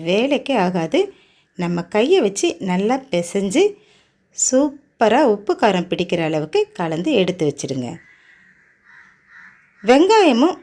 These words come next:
புதினா கொத்தமல்லியும் கட் பண்ணி வச்சிருக்கேன். அதுக்கப்புறம் கரம் மசாலா, தனி மிளகாய்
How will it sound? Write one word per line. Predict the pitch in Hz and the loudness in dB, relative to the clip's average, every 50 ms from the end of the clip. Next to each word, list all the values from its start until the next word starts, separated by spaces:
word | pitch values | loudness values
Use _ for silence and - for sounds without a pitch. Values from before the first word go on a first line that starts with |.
| _ _ - | _ _ -4
புதினா | 254 254 - 339 370 370 339 330 - | -2 0 2 2 2 2 2 2 0
கொத்தமல்லியும் | 196 190 190 180 180 170 175 180 233 330 330 - | -2 0 0 -2 -2 0 0 0 0 -2 -2 -2
கட் | 190 170 160 - - | -2 -2 -2 -4 -6
பண்ணி | 160 156 151 147 | -4 -2 -2 -2
வச்சிருக்கேன். | 139 143 - - - - 135 110 - - - - _ _ _ _ - 160 156 | -4 -4 -8 -14 -14 -14 -14 -14 -14 -18 -20 -20 _ _ _ _ -8 -6 -6
அதுக்கப்புறம் | 151 156 151 - 147 143 - 151 160 240 381 440 - _ _ _ _ _ _ _ _ _ - | -4 -4 -4 -4 -6 -4 0 0 2 2 0 -2 -6 _ _ _ _ _ _ _ _ _ -2
கரம் | 170 196 202 208 240 247 240 | 2 4 4 4 4 2 2
மசாலா, | 208 - - 170 160 165 175 220 339 403 403 403 - 214 | 0 0 -4 -4 -2 0 2 2 2 0 -4 -4 -4 -2
தனி | 185 175 190 196 196 190 | -2 0 0 -2 -2 -2
மிளகாய் | 175 160 156 160 151 151 | -2 -2 0 0 0 -2